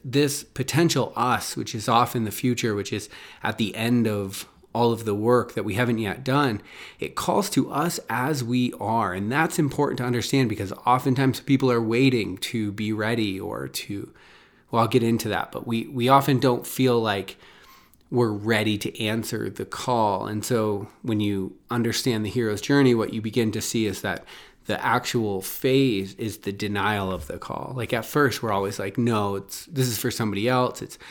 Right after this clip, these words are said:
this isn't for me. Uh, I'm not ready. This is, there must be some mistake." Or we just don't,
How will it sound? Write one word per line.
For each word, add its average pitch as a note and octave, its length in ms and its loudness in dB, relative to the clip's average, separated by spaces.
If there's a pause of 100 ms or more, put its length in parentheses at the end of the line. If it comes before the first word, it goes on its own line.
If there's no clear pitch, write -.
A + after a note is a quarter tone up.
(300)
this A2+ 140 0
isn't G#2 280 -4
for G#2 140 -4
me. A2 400 2 (360)
Uh, G#2 200 -2
I'm A#2 160 4
not G#2+ 200 2
ready. A2 380 0
This G2+ 260 -4
is, G#2 260 -6
there A2 180 -6
must A2 200 0
be G#2+ 100 -2
some G2+ 200 -2
mistake." C3 480 2
Or D3+ 240 6
we B2+ 140 6
just C3+ 200 0
don't, A#2 460 2